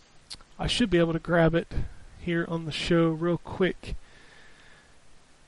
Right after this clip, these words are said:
Yes, if you go to crowdrise dot com slash eight bit salute, that's the number eight bit salute.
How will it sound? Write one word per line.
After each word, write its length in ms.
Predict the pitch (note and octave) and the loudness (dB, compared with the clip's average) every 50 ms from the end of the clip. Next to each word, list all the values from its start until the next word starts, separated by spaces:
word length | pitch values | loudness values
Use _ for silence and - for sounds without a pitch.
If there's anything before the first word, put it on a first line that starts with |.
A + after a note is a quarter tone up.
| _ - _ - - | _ -20 _ -10 2
Yes, 580 | F3 F#3+ - - - - - - - - - - | 2 4 4 4 2 0 -2 -2 -2 -4 -4 -4
if 200 | - F3+ - - | -4 -4 -2 -2
you 80 | F#3 - | -4 6
go 320 | - G3 G3+ G3+ G3 G3 | 10 10 10 12 10 8
to 840 | - - - - - A3 G#3+ G#3+ G#3 G#3 G3+ G3+ G3 G3 F#3+ F3+ D#3+ - - - - - - | 6 6 6 6 8 8 8 6 2 0 0 -2 0 0 -2 -2 -4 -6 -12 -18 -20 -14 -10
crowdrise 1200 | - - - - A3+ A3+ A3+ A#3+ A#3 A3 F#3+ F3 F#3+ G3 G3 F#3+ F#3+ F#3+ F#3+ F#3+ F#3+ G3 - - - - - - - - | -8 -6 -2 4 6 6 8 8 8 6 6 6 6 8 8 8 8 8 8 6 6 4 2 -2 -4 -6 -10 -14 2 6
dot 240 | - F#3 G#3 A3+ - | 8 8 8 8 8
com 420 | - - G#3+ G3 F3+ F3 F3+ G3+ - - - - - - - - - - - - - - - | 8 8 8 8 6 2 0 -2 -6 -12 -18 -20 -20 -20 -20 -18 -18 -18 -18 -20 -20 -14 -6
slash 460 | - - F#3+ F#3+ F3+ F3+ D#3 - - - - | -2 2 4 6 6 6 6 4 2 2 4
eight 320 | G3 G#3+ A#3 B3 - - - - - E3+ D#3+ | 4 4 4 2 0 -4 -6 -6 -10 6 12
bit 360 | F3 G3+ G#3+ - - - - - | 12 12 12 12 8 2 -2 0
salute, 420 | - - F#3+ F#3 F#3+ F#3 F#3 - | 4 4 6 8 8 8 6 6
that's 180 | F3 E3 - - | 4 2 2 2
the 100 | - E3+ | 0 4
number 340 | F3 F3 F3+ E3+ F#3 F#3 - - | 4 4 4 4 0 -2 2 4
eight 400 | G#3 G#3 G3+ G3+ - - - - - - - - - - - - | 6 6 6 6 2 -4 -6 -6 -6 -10 -16 -20 -20 -20 4 6
bit 200 | - G#3 - - | 6 6 6 4
salute. 580 | - - G3+ G3 F#3+ F#3+ G3 G3 F#3+ - - | 2 2 4 6 6 4 4 2 -2 -8 -14